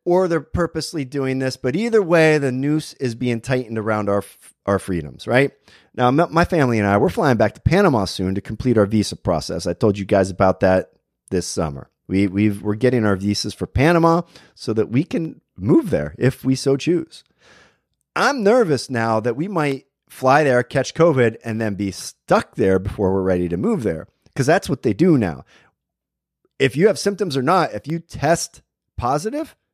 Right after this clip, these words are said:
can't come back. Sorry. Sorry, American, can't come back unless you go down to the Mexican border and sneak in through Texas. Then you can get in. Then we're, then we'll give you, uh, Medi-Cal and, uh,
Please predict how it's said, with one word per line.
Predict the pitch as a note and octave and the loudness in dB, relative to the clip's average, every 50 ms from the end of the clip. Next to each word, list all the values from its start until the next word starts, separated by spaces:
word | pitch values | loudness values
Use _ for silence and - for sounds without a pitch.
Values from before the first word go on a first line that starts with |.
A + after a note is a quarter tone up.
| _ _ - | _ _ -4
can't | - D3+ - - | -4 -4 -4 -4
come | - B2 A2+ A2 | -6 -6 -4 -2
back. | G2 F2+ E2 C#2 - | -2 -4 -4 -6 -6
Sorry. | - C#4 D4+ D#4 C#4+ B3+ B3 - _ _ _ _ _ _ _ _ _ | -2 0 2 4 4 2 2 -2 _ _ _ _ _ _ _ _ _
Sorry, | - - C#4 B3+ B3 | -4 -2 2 2 2
American, | A3 F#3+ F#3 F#3+ F#3+ F3+ - F#3 | 4 4 4 4 4 4 2 -4
can't | F3 - G3 G#3 G#3 - | -6 -2 -4 -4 -4 -4
come | - G3+ G#3 G3+ | -6 -6 -4 0
back | F#3 G#3 G3 F#3+ F3 - _ _ _ _ _ _ _ _ _ _ | 2 2 4 2 2 0 _ _ _ _ _ _ _ _ _ _
unless | - E3 F#3 F#3 - | -6 -2 -2 -2 -2
you | F#3+ | -4
go | D#3+ F#3+ F#3+ F#3 | -4 -2 0 0
down | F3+ F3 F3 F3 | 0 0 -2 -2
to | E3+ - F#3 F#3+ | -4 -4 -4 -2
the | E3 E3+ E3+ E3 | 0 2 0 2
Mexican | E3 E3+ D#3+ - - - E3 | 0 -2 -2 -4 -4 -6 -6
border | D3 E3 F3+ E3 D#3 D#3 D3+ D3 | -2 2 2 4 4 4 4 4
and | C#3+ C#3+ | 2 0
sneak | - - F3 E3 D3+ - F3+ | -4 -6 -6 -6 -6 -6 -6
in | D#3+ C#3+ | -6 -6
through | - D#3 C#3+ B2+ _ _ _ | -6 -8 -10 -10 _ _ _
Texas. | - D#3+ D3+ - - B2 A2+ - - - _ _ _ _ _ _ _ _ _ | -2 -2 -2 -2 -4 -8 -8 -8 -10 -16 _ _ _ _ _ _ _ _ _
Then | - F#3 A3+ A#3+ | 2 2 2 2
you | A#3 | 0
can | G#3+ A3 G3+ | -4 -4 -2
get | G3+ G3+ G3+ | 0 0 2
in. | G3 G3 G3 F#3+ | 2 0 -2 -2
Then | F#3 F#3 F#3 | -4 -4 -4
we're, | F#3+ E3 - _ _ - | -4 -6 -8 _ _ -4
then | E3+ F#3 | -4 -2
we'll | G#3 G3+ | -2 -2
give | E3+ F3+ F#3+ E3 | -2 -4 -2 0
you, | F3 E3+ | 2 2
uh, | E3 D#3+ D#3 D#3 D3+ D3 C#3+ C#3+ C#3 C3 A#2+ | 4 6 6 4 4 4 4 2 2 0 -2
Medi-Cal | B2+ C3 D#3 E3+ E3+ E3 - - E3 E3 D#3+ D#3 D#3 D#3 D#3 D#3 D3 | -2 0 2 2 2 0 -2 -2 -2 0 0 2 2 2 2 2 0
and, | C3+ B2+ B2 A#2+ A#2 | 0 -2 -2 -2 0
uh, | A#2 A#2 A2+ A2+ A2 G#2+ G#2 G#2 | 2 2 4 4 4 4 2 0